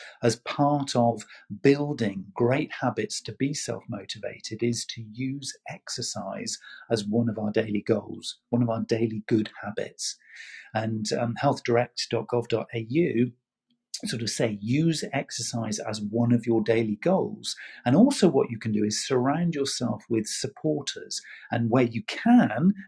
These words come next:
you can do this personally as well as professionally, delegate stuff away that you're not really adding value for.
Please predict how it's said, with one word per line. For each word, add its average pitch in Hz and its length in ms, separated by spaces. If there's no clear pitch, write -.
you 120 60
can 120 140
do 123 120
this 120 220
personally 127 560
as 110 160
well 156 160
as 175 100
professionally, - 800
delegate 170 540
stuff - 300
away 127 300
that 120 180
you're 120 120
not 120 220
really 110 240
adding 107 320
value 104 320
for. 101 460